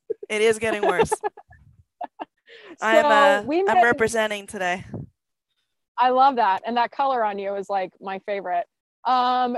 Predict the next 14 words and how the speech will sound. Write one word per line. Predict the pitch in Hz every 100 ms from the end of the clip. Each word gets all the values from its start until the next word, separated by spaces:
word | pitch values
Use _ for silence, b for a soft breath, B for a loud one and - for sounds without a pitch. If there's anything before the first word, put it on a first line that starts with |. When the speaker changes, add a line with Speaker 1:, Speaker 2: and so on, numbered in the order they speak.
| -
Speaker 2:
so | - 294 285 277 277 277 -
where | 233 277 320 349 370 392 392 381 320 -
we | - 220 330
met | 359 320 240
in | 247
Santa | - 254 226
Rosa, | 220 226 220 175 175 - _ _
and | 226 226 214 208 208 208 - _ _ 214
you | 208 240 269 285 254
have | 240 226 220 220 214 -
the | 214
most | 214 208 202
beautiful | 214 226 240 269
child | - 180 165 175 226